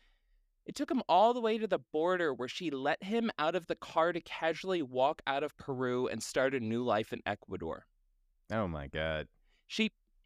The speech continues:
Speaker 2: She, like, did not do the thing that she promised and said that she was gonna do.
Speaker 1: Oh. <laughs> Yeah.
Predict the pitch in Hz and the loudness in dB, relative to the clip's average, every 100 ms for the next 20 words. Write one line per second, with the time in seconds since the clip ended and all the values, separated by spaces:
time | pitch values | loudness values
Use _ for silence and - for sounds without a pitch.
0 | _ _ _ _ _ _ - - - 135 | _ _ _ _ _ _ -20 -20 -2 2
1 | 131 117 123 110 113 107 92 101 98 90 | 2 2 -2 -2 0 0 0 0 0 -2
2 | 90 - 104 92 87 87 - 95 82 - | -4 -4 -4 -2 -4 -6 -6 -6 -6 -2
3 | 113 101 90 82 - 90 85 - 107 90 | 0 2 0 -6 -6 -8 -4 -2 -2 -2
4 | 87 - 95 90 - 92 87 82 90 151 | -6 -4 -4 -4 -6 -6 -6 -6 0 2
5 | 196 214 - _ - - - - - - | 2 0 -2 _ -16 -14 -16 -18 -20 -20
6 | _ _ _ _ _ _ _ _ _ - | _ _ _ _ _ _ _ _ _ -2
7 | 107 | -2